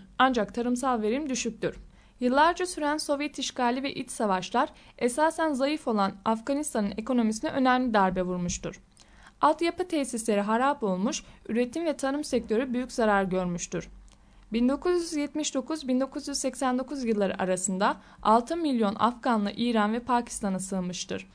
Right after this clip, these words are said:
Ülke yönetimi iki bin iki yılında El-Kaide liderlerinin barındığı gerekçesiyle A B D tarafından bombalanmış, Kuzey Afganistan'daki birliklerle A B D ortak harekatı sonucu ülkeye hakim olan Taliban rejimi yıkılarak yeni bir yönetim iş başına geçmiştir.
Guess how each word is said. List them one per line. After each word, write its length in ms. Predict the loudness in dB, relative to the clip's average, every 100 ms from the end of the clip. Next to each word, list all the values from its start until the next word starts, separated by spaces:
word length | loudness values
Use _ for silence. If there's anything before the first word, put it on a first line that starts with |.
| -20 -10 -6
Ülke 280 | -4 -2
yönetimi 520 | -2 0 -2 -2 -2 -2
iki 300 | -2 -2 -2
bin 100 | -4
iki 220 | -4 -2
yılında 320 | 0 0 0
El-Kaide 640 | -2 -4 -2 0 0 0
liderlerinin 640 | -2 0 2 2 0 -2 0
barındığı 360 | 0 0 -2
gerekçesiyle 840 | -2 0 -2 -4 -4 -2 0 0 -2 -8 -2
A 260 | 4 4 4
B 160 | 0
D 140 | -2 -2
tarafından 640 | -2 -2 -2 0 0 0
bombalanmış, 800 | 0 2 2 0 -2 -2 -2 -6 -14 -12
Kuzey 280 | -4 0 2
Afganistan'daki 880 | 0 0 0 0 0 0 0 -4
birliklerle 720 | -2 -2 -2 0 0 2 0 2
A 220 | 2 2
B 160 | 0
D 80 | 0
ortak 440 | 0 -2 -2 -6 -2
harekatı 440 | -2 0 -2 -2
sonucu 480 | -4 -2 -2 -2 -4 -6 -8
ülkeye 340 | -4 -2 -2 0
hakim 440 | 0 0 -2 -2
olan 260 | 2 2 0
Taliban 420 | -4 0 2 2
rejimi 340 | 0 0 0
yıkılarak 500 | -2 0 2 0 0
yeni 200 | -4 -2
bir 80 | -2
yönetim 360 | 0 0 -2 -8
iş 200 | -8 -6
başına 260 | -4 -4 -4
geçmiştir. 640 | -4 -6 -8 -6 -8 -8